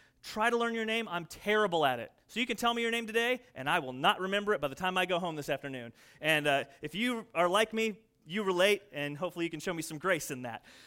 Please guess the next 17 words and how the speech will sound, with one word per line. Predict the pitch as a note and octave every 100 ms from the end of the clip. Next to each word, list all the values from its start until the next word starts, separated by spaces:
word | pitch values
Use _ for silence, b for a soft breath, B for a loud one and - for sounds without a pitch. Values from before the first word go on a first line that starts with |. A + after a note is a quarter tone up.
| B
Um, | D#3 D#3
I | F3
remember | G#3 A3 F#3
the |
first | - G#3 G3+ -
Sunday | - G#3 G#3 F#3
I | D#3+
came | F#3 G3+
to | F#3
Loami. | E3+ F3 F3 C3 A#2+ b b -
And | G3+
again, | G3+ C3 -
this | B3+ -
not | A3 A#3+
knowing | G#3+ G#3 F3+
names | F#3+ A3
thing | - B3 C4